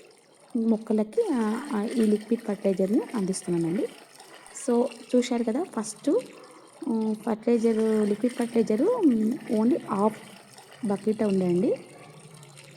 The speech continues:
ఆ హాఫ్ బకెట్లో వన్ బకెట్ వాటర్ యాడ్ చేసి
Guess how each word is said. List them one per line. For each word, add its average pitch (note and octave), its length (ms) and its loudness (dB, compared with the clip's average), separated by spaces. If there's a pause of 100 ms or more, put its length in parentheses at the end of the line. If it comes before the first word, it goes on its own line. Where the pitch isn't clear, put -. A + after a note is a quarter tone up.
ఆ - 20 -2
హాఫ్ A3 320 0
బకెట్లో A#3 640 0 (500)
వన్ G#3+ 200 4
బకెట్ G3+ 400 0
వాటర్ G#3 420 0
యాడ్ F#3 340 0
చేసి G3 220 0